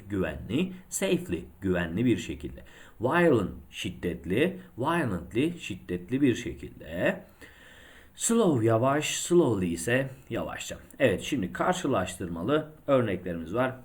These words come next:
Lütfen dikkat ediniz. It is an easy task.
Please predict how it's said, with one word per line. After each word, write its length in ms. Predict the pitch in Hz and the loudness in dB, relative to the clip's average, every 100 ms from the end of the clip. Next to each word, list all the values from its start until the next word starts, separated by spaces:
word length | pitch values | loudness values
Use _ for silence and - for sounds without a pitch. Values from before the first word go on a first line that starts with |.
| - | -4
Lütfen 380 | 135 - 92 98 | -2 -2 -4 -4
dikkat 340 | 87 - 87 | -4 -4 -8
ediniz. 340 | 87 - 123 - - - - - - | -10 -6 -6 -6 -16 -18 -20 -12 -4
It 180 | 190 | 0
is 140 | 151 101 | 2 2
an 160 | 87 87 - | 0 -4 -6
easy 580 | 208 214 175 143 143 151 - - | -4 0 2 6 6 6 -2 -6
task. 420 | 123 - - - | -4 -4 -6 -12